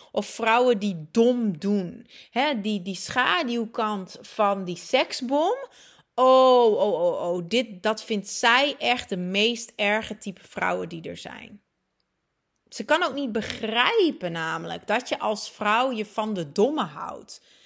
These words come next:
Want zij vindt dat jouw kracht juist in kennis zit. Dus als jij jezelf bewust dom houdt, daar kan ze gewoon absoluut niet bij. Haar angst is dan ook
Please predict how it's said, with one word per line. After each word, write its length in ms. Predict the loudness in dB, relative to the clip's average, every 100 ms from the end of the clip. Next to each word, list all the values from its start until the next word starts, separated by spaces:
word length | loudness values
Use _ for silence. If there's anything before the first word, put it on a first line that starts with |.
| -20 -20 -10 -6
Want 180 | -6
zij 380 | 0 2 4 2
vindt 480 | 0 0 0 -2 -4
dat 200 | -4 -2
jouw 200 | -2 -4
kracht 420 | -6 -4 -4 -4
juist 320 | -2 -2 -2
in 180 | -8 -14 _
kennis 500 | 0 0 -2 -6 -8
zit. 480 | -10 -10 -18 -20 -10
Dus 160 | -6
als 200 | -4 -2
jij 260 | 0 2 2
jezelf 420 | 0 0 0 0 -8
bewust 840 | -4 -2 0 6 6 4 -6 -2 4
dom 300 | 4 4 0
houdt, 640 | -2 -2 -2 -2 -6 -16 -20 _ _
daar 220 | -6 -2
kan 240 | 0 0 0
ze 140 | -4
gewoon 480 | -2 0 0 -2 -6
absoluut 840 | -4 -4 -6 0 2 2 0 -4 -2
niet 360 | 0 0 -2
bij. 440 | -6 -6 -8 -12 -20 _ _ _ _ _ _ _ _ _ _ _ -14 -8 0
Haar 400 | 6 8 8 4
angst 540 | -2 -2 -4 -8 -12 -6
is 200 | -6 0
dan 180 | 0 2
ook 340 | 0 -2